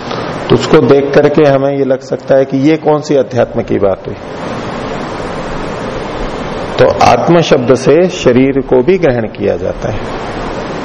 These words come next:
चेतन आत्मा को ही नहीं, वो भी अपना अर्थ है। और उससे संबंधित अध्यात्म जो हम सामान्य रूप से बात करते हैं कि ये आध्यात्मिक विषय है, आध्यात्मिक चर्चा चल रही है, यहां अध्यात्म का मतलब अपने से संबंधित, शरीर से संबंधित।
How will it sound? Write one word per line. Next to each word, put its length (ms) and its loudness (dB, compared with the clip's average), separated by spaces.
चेतन 360 4
आत्मा 320 4
को 160 4
ही 180 0
नहीं, 240 -2
वो 80 6
भी 160 6
अपना 360 4
अर्थ 240 2
है। 200 2
और 180 2
उससे 360 0
संबंधित 520 0
अध्यात्म 500 0
जो 120 2
हम 140 -2
सामान्य 420 0
रूप 160 0
से 180 2
बात 340 2
करते 280 0
हैं 120 0
कि 260 -4
ये 180 2
आध्यात्मिक 580 2
विषय 280 0
है, 160 0
आध्यात्मिक 560 0
चर्चा 380 2
चल 220 0
रही 180 -2
है, 120 -4
यहां 400 6
अध्यात्म 520 2
का 180 0
मतलब 380 0
अपने 280 0
से 160 -2
संबंधित, 380 -2
शरीर 340 4
से 180 -2
संबंधित। 640 -4